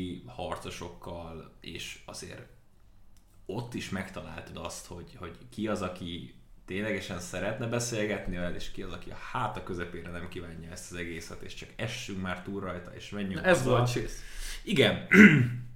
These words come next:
Speaker 2: És Wilson egyébként nem, ő, ő rá nem nagyon volt a kíván-, én azért mentem az ő szobájába, mert tudtam, hogy... Öten,
Speaker 1: Nem, nem
Speaker 2: öten
Speaker 1: nagyon.
Speaker 2: fogok
Speaker 1: Lézengenek ott az emberek, persze.
Speaker 2: De McPhersonnál ezt ugyanúgy nem tudták kérdést föltenni. És ő
Speaker 1: Hmm.
Speaker 2: nagyon élvezte az egészet, hogy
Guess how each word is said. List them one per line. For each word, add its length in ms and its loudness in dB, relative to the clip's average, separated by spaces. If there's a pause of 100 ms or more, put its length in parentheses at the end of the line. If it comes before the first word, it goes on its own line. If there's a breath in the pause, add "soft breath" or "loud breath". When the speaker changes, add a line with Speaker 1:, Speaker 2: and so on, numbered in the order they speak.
Speaker 2:
És 160 0
Wilson 220 8
egyébként 380 4
nem, 280 4
ő, 220 0
ő 140 0
rá 200 4
nem 160 0
nagyon 220 0
volt 180 2
a 60 -4
kíván-, 300 -2
én 80 4
azért 200 8
mentem 240 4
az 120 2
ő 100 6
szobájába, 520 4
mert 120 0
tudtam, 240 0
hogy... 100 2 (420)
Öten, 160 4
Speaker 1:
Nem, 80 6
nem 160 8
Speaker 2:
öten 140 10
Speaker 1:
nagyon. 160 8
Speaker 2:
fogok 140 8
Speaker 1:
Lézengenek 560 8
ott 140 0
az 120 0
emberek, 320 0
persze. 280 4
Speaker 2:
De 140 12
McPhersonnál 800 6
ezt 140 2
ugyanúgy 260 4
nem 140 0
tudták 340 0
kérdést 300 -2
föltenni. 580 -8
És 200 2
ő 40 10
Speaker 1:
Hmm. 80 8
Speaker 2:
nagyon 300 8
élvezte 440 6
az 100 4
egészet, 460 0
hogy 200 0